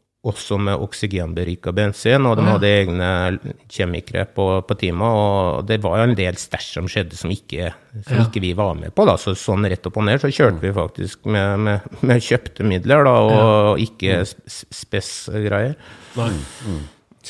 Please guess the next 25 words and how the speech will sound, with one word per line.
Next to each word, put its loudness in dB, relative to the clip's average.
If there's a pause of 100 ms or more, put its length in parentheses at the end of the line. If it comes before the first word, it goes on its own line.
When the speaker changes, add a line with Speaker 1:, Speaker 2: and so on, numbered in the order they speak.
(340)
Speaker 3:
Jeg -18
tror. -20 (1500)
<laughs> -2 (2500)
Men, -4
ø, -4 (200)
hvordan 2
var 2 (100)
det, -2 (100)
altså, 0
altså, -4
hvordan -4
var -2
det -6
å -6
være -2
sjefsmekaniker -6
i -6
depot -8
borti -4
der, -2
da? 2 (160)
Altså, -4 (180)
for, -4 (160)
for -4
deg, -2